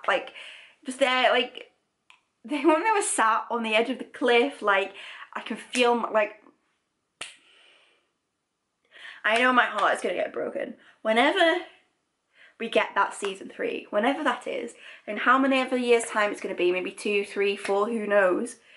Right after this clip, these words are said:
if there even will be one, but if and when that happens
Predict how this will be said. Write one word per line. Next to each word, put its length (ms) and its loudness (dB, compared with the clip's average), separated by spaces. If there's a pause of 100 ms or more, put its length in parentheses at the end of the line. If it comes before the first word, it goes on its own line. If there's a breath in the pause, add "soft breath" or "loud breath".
(380 loud breath)
if 140 -2
there 120 6
even 260 -4
will 100 -2
be 200 2
one, 380 -2 (520 loud breath)
but 280 2 (440)
if 240 0
and 200 2
when 220 6
that 140 2
happens 760 -4